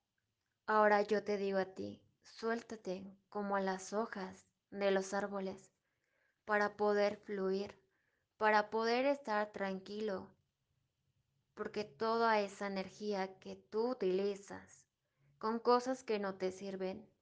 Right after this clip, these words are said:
te cansan, te estresan, te ango-, te agobian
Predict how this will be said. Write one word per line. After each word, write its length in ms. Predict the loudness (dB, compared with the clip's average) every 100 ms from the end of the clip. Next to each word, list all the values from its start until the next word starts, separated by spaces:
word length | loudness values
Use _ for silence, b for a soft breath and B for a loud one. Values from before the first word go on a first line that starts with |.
| _ _
te 160 | -10
cansan, 640 | 0 2 2 -2 -6 -6 -8
te 120 | -10
estresan, 840 | -12 -12 -6 -4 -4 -6 -10 -10 -10 -2
te 80 |
ango-, 500 | -2 0 0 -2 -2 -4
te 40 |
agobian 640 | -2 4 4 4 2 0